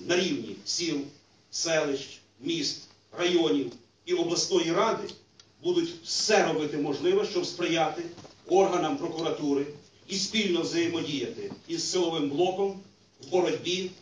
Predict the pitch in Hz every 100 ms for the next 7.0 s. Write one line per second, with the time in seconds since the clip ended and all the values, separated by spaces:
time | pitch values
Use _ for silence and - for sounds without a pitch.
0 | - - - 170 135 - - 98 85 -
1 | _ _ - 147 156 160 143 - 185 196
2 | 165 139 139 139 143 131 - - - -
3 | 120 117 - - - - 143 185 202 202
4 | 202 208 151 120 - - _ _ _ _
5 | _ _ _ _ _ _ - 131 135 165
6 | 202 202 190 185 - - 127 180 170 156